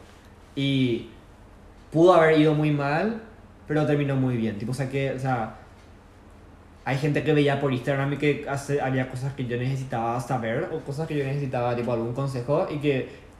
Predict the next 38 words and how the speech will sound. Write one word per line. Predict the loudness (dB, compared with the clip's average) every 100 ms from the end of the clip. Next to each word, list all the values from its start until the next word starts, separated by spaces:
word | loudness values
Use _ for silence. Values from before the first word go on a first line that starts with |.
| -2
por | 2
alguna | 2 0 0
razón | -2 -2 -2 -2 -6
esa | -6 -4
persona | -4 -4 -4
me | -4
generaba | -4 -4 -4 -2
la | -2 -4
confianza | -4 -4 -4 -6 -6
suficiente | -4 -4 -4
como | -4 -2
para | 0 0
hablar | 0 -2
al | -2
respecto | -4 -4 -4 -4
porque | -2 -2
visibilizaba | -2 -2 -4 -4 -4 -4 -4
una | -2 -2
situación | -4 -4 -6
con | -4
la | -2
cual | -2 -2
yo | -2
me | -2
sentía | -2 -2 -2
identificado | -2 -4 -6 -4 -2 -2 -4 -14 -10 -2
y |
entonces | 0 2 2 4
le | 6
hablé. | 4 4 -4 -8 -14 -14 -14 -12 -16 -18 -4
Y | 0
me | 2
pasó | 2 2 4
varias | 4 4
veces | 2 0 -4
con | -2
varias | 0 0
situaciones. | -2 -4 -6 -8 -8